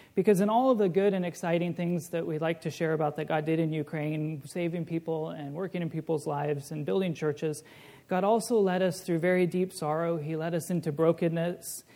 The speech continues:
and he changed the course that we had been on for more than a decade. And that was kind of the end for us. And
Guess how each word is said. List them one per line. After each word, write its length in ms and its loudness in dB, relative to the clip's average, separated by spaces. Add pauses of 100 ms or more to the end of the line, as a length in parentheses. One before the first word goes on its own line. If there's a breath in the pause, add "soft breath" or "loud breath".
(180 soft breath)
and 100 -4
he 120 -2
changed 340 -4
the 80 -2
course 360 -2
that 100 -6
we 100 -2
had 140 -2
been 180 0
on 340 0 (360 loud breath)
for 160 -6
more 200 4
than 120 0
a 80 0
decade. 600 -2 (800 loud breath)
And 180 -4
that 120 -4
was 120 -8
kind 200 -4
of 60 -4
the 100 -6
end 280 -8 (520 soft breath)
for 180 -4
us. 440 -6 (260)
And 480 -2